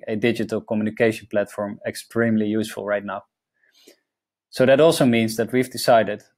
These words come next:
to grant the license fee for free until the thirtieth of June.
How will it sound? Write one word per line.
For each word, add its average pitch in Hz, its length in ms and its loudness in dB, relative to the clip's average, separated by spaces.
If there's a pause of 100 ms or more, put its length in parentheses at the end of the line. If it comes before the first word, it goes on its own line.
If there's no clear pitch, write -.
(140)
to 113 100 -6
grant 120 320 2
the 113 60 -2
license 117 460 2
fee 113 260 -6
for 113 200 -8
free 110 380 -4 (140)
until 110 320 -4
the 107 60 -4
thirtieth 107 500 -4
of 101 140 -12
June. 101 300 -8